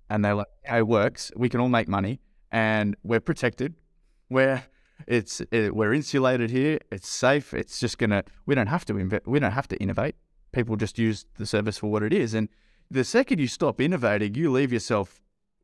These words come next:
wide open for disruption, I feel. And that's, uh, exactly what Uber identified as an industry that had very minimal innovation over a large spe-, period of time. And then they looked at, like, "Right,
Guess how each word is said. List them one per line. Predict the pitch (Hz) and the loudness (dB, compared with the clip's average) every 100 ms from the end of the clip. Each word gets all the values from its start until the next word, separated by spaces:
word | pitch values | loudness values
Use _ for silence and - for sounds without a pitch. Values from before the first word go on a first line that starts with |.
| - | -10
wide | 107 147 160 127 107 | -4 -2 0 0 4
open | 117 123 110 101 | 4 4 0 -2
for | 87 110 107 101 | -2 0 0 0
disruption, | 95 - 110 - 90 90 | -4 2 0 0 -4 -4
I | |
feel. | 87 98 104 | -4 -2 0
And | 98 107 | 2 2
that's, | 110 107 - 120 | 2 -2 -2 2
uh, | 107 101 | 2 2
exactly | 104 113 110 110 | 0 -2 0 2
what | 110 107 _ - | 2 0 _ -2
Uber | 123 131 113 | 0 4 4
identified | 104 127 143 104 113 113 | 4 2 0 0 0 2
as | 104 | 0
an | 113 | 0
industry | 120 123 - 110 104 | 0 -2 -2 -2 0
that | 104 | -2
had | 110 101 | -2 0
very | 139 147 | 2 4
minimal | 120 113 107 | 2 2 0
innovation | 110 104 101 107 - 101 - | 0 0 2 0 0 -4 -2
over | 101 98 | -2 0
a | 98 | 0
large | 101 110 107 | 2 2 0
spe-, | - 107 104 - | -4 -4 -4 -4
period | - 104 | -2 0
of | 82 | 0
time. | - 117 - - - _ _ - | 0 0 -2 -10 -14 _ _ -6
And | 104 104 101 | -2 0 2
then | 104 107 | 2 2
they | 98 | 2
looked | 101 101 | -2 0
at, | 101 92 | -2 -2
like, | 98 95 | -6 -4
"Right, | 92 | -4